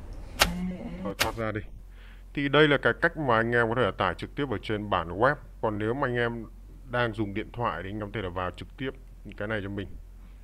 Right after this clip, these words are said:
Speaker 2: Sun mười ba chấm win này. Cái này thì anh em cũng vào Google hoặc Cốc Cốc thì anh em gõ thì nó mới ra nhá. Còn ở trên đây là trên máy tính thì nó sẽ không ra được. Đây trên máy tính nó sẽ không có, không có chỗ tải đâu. Đấy, nên là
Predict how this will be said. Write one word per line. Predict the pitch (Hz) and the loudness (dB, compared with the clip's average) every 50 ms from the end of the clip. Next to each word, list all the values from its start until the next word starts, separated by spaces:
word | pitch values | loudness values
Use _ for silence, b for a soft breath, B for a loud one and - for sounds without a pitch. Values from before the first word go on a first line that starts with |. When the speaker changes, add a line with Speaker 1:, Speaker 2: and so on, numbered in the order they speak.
| B B B B B B B B | B B B B B B B B
Speaker 2:
Sun | - - - 123 117 113 104 | -8 -4 -2 0 0 0 0
mười | 101 95 | -2 0
ba | 95 104 104 104 | 0 2 2 2
chấm | 98 - - 95 98 | 2 0 -4 -6 -4
win | 101 117 117 110 | -2 0 0 0
này. | 101 95 90 - - - - B B B B B B B - | 0 -2 -2 -4 -8 -10 -12 B B B B B B B -2
Cái | - 123 | 0 2
này | 139 151 147 | 4 4 4
thì | 117 131 | 4 2
anh | 123 127 | 2 4
em | 139 139 135 131 127 | 4 4 4 2 0
cũng | 123 - 156 151 | -2 -2 -2 2
vào | 135 135 113 107 | 4 4 4 4
Google | 110 123 127 120 123 120 107 | 4 2 2 4 4 6 6
hoặc | 104 104 98 - | 4 4 2 0
Cốc | 151 147 - | -2 -2 0
Cốc | - 175 165 - | 2 2 2 2
thì | - 110 | 0 -2
anh | 104 110 | 0 2
em | 117 113 110 | 0 2 2
gõ | 110 127 139 151 | 2 2 2 2
thì | 139 123 | 0 -2
nó | 107 104 | -2 0
mới | 101 107 | 0 0
ra | 107 117 131 131 123 120 | 2 4 4 4 6 4
nhá. | 117 120 127 131 123 - | 4 2 0 0 0 0
Còn | - 104 | 0 0
ở | 101 95 | 0 0
trên | 92 - - 120 120 113 | -2 -2 0 0 0 2
đây | 113 117 110 | 2 2 2
là | 104 95 - | 2 0 -2
trên | - 113 107 107 | -4 -6 -4 -4
máy | 104 98 - - | -4 -4 -4 -6
tính | 107 98 110 127 | -6 -6 -6 -6
thì | 135 | -6
nó | 107 101 | -6 -6
sẽ | 95 - 107 | -6 -8 -10
không | - - - 214 - | -10 -8 -8 -6 -4
ra | - 214 202 202 | -2 -2 -2 -2
được. | 202 196 175 160 - B B B B B B B B B | -4 -4 -8 -10 -12 B B B B B B B B B
Đây | - 117 113 | 0 0 2
trên | - 120 | 2 0
máy | 110 101 95 | 0 0 -2
tính | - 107 98 107 | -2 -4 -4 -4
nó | 110 | -4
sẽ | 107 - 95 - | -4 -6 -8 -6
không | - 123 107 | -6 -8 -6
có, | - 104 - | -6 -8 -10
không | - - - 120 | -10 -10 -8 -6
có | 110 110 - | -4 -4 -4
chỗ | - 110 104 - | -4 -6 -2 0
tải | 143 120 98 90 92 | 0 2 2 0 -4
đâu. | 107 107 - - - - b b b b b b b b - | -4 -4 -6 -8 -12 -14 b b b b b b b b -6
Đấy, | 104 101 101 107 - - - 120 110 | -4 -4 -4 -4 -6 -10 -14 -12 -8
nên | 110 113 | -6 -4
là | 110 104 101 98 98 98 98 | -2 -2 -2 -2 -2 -4 -6